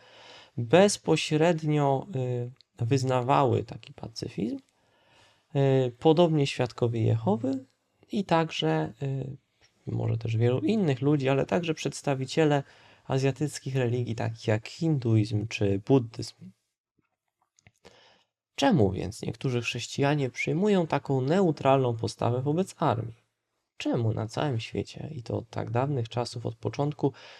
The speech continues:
znany jest ten pacyfizm w naszych szeregach?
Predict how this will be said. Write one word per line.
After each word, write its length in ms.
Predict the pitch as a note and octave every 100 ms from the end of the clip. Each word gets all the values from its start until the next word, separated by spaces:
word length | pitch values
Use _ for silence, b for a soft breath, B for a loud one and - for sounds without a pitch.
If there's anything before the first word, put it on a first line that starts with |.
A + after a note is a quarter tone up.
| -
znany 400 | A#2 D#3+ A3+ G#3+
jest 160 | F#3 -
ten 200 | D#3+ D3+
pacyfizm 580 | C3+ - D3+ E3 D#3
w 40 | C#3+
naszych 300 | A#2+ A2+ -
szeregach? 440 | G#3 A3 A#2+ A2